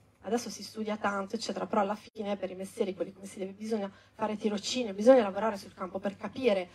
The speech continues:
soprattutto i mestieri manuali, come si fanno determinate cose. Lui ha lavorato una vita, lav-, lavorò tantissimo ovviamente, probabilmente ha la-, aveva lavorato vicino ad ar-,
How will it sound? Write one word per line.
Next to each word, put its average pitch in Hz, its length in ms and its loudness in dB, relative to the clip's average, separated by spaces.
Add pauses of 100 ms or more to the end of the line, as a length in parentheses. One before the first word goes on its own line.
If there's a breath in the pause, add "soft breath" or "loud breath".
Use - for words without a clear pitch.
(420 loud breath)
soprattutto 285 500 4
i 240 40 6
mestieri 226 340 6
manuali, 202 420 4
come 339 220 4
si 262 220 -6
fanno 214 320 0
determinate 196 580 -6
cose. 190 320 -6
Lui 277 160 0
ha 233 60 2
lavorato 233 480 -2
una 220 160 -4
vita, 208 340 -14
lav-, 185 240 -12 (120)
lavorò 220 380 0
tantissimo 220 800 -2
ovviamente, 185 640 -2 (200 loud breath)
probabilmente 339 840 4
ha 196 160 -2
la-, 190 220 -4
aveva 220 280 -4
lavorato 220 500 4
vicino 196 500 -4
ad 190 100 -4
ar-, 190 140 -6